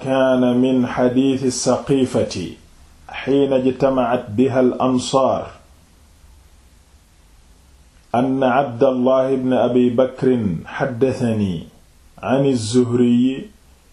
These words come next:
an Ibn Shihaab az-Zuhri, an Ubaydillah ibn Abdillah ibn Utba ibn Mas'ud, an Abdillah ibn Abbas.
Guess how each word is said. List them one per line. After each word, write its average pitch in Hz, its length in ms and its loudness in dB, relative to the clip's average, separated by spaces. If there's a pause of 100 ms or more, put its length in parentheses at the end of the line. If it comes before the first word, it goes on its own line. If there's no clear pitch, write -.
(640)
an 139 240 0
Ibn 139 260 -2
Shihaab 123 480 0
az-Zuhri, 120 600 2
an 127 180 0
Ubaydillah 127 880 2
ibn 123 200 0
Abdillah 123 760 2
ibn 120 180 0
Utba 123 420 0
ibn 120 220 0
Mas'ud, 113 600 0
an 117 200 -2
Abdillah 117 540 2
ibn 110 160 -4
Abbas. 92 640 -6